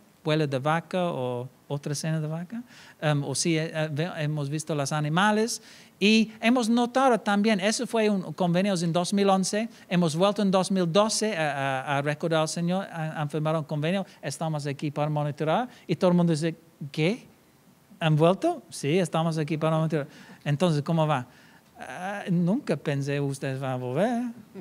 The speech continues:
pero estamos aquí, entonces vamos a chequear". Entonces, hemos notado que después de ese primer año el cumplimiento fue, mm, más, más que menos, pero no fue perfecto. Pero el siguiente año, ¡shum!,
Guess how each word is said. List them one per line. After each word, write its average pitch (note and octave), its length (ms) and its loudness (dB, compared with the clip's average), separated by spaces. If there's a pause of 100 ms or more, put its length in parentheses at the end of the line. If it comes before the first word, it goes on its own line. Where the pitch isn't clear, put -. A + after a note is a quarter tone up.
(140)
pero E3 220 4
estamos G3+ 460 6
aquí, A3 240 4
entonces F#3+ 320 4
vamos G#3 300 4
a F#3+ 60 4
chequear". F#3 420 2 (280)
Entonces, G#3+ 300 4
hemos C#4 300 6
notado B3+ 840 4 (200)
que G#3 160 2
después A#3 460 2
de C4+ 80 4
ese B3 160 2
primer G3+ 400 4
año G3+ 420 4
el D#3 100 4
cumplimiento F#3+ 720 2
fue, A#3 880 -2
mm, F#4+ 200 -14 (920)
más, D4+ 280 2
más C#4+ 200 2
que B3+ 120 2
menos, G3+ 400 4
pero F#3+ 200 4
no F#3 140 4
fue F#3 160 -2
perfecto. D#3 420 -6 (160)
Pero F#3 120 4
el F3 60 0
siguiente B3 460 2
año, A3+ 220 0
¡shum!, A3+ 340 2